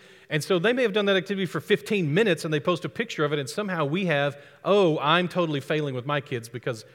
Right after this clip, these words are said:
right now when I'm reading that, I'm not doing some great activity." And that's just not how reality works. We have this pressure put on us to conform to what everybody else is doing, good, bad, or indifferent.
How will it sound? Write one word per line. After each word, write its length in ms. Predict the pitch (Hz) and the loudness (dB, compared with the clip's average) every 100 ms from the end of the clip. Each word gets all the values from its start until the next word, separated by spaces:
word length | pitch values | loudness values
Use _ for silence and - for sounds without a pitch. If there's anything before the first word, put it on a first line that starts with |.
| _ - | _ -2
right 280 | 127 135 | 0 0
now 200 | 131 135 127 | 0 0 0
when 140 | 123 | -2
I'm 120 | 117 | -4
reading 220 | 117 120 | -6 -6
that, 120 | 120 117 | -6 -6
I'm 100 | 113 | -6
not 140 | 113 | -8
doing 180 | 123 117 | -8 -8
some 160 | - | -10
great 200 | 110 120 | -8 -4
activity." 400 | 110 - 185 147 | -6 -4 -4 -4
And 80 | 117 | -2
that's 120 | 123 | -4
just 200 | - 196 | -4 -4
not 140 | 170 135 | -2 -2
how 120 | 139 | 0
reality 460 | 127 135 135 131 117 | 0 2 2 2 -2
works. 440 | 127 175 - - - - - - | -2 -2 -2 -12 -16 -20 -12 0
We 200 | 190 208 | 0 2
have 200 | 165 147 | 0 0
this 160 | 151 - | -4 -6
pressure 680 | - - 214 240 - 175 | -18 -2 2 2 0 -2
put 240 | 147 - 180 | 0 0 0
on 280 | 160 202 175 | 2 0 0
us 160 | 143 | -2
to 200 | - 190 | -4 -4
conform 800 | 180 - 160 - 196 202 151 143 151 - - | -4 -2 -4 -4 -4 0 0 0 -4 -12 -4
to 80 | 165 | 0
what 80 | |
everybody 240 | 165 160 156 | 2 4 2
else 160 | 156 | 2
is 100 | 156 | -2
doing, 300 | 123 190 165 | 0 2 2
good, 240 | 135 233 180 | 2 0 2
bad, 240 | 190 185 | 2 4
or 80 | 185 | 2
indifferent. 680 | 170 143 233 117 101 - | 0 -4 -8 -10 -12 -16